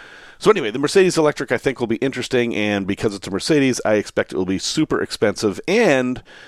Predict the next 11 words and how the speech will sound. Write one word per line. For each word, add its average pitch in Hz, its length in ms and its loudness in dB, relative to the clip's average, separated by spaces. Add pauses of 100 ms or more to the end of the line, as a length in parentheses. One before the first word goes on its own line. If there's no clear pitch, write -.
(500)
Mercedes, 135 680 2
like 147 260 2
B 127 140 2
M 120 100 0
W, 110 380 2
is 90 100 0
starting 175 440 0
this 156 160 0
trend 117 520 -2
of 101 220 -2
subscriptions - 1500 -2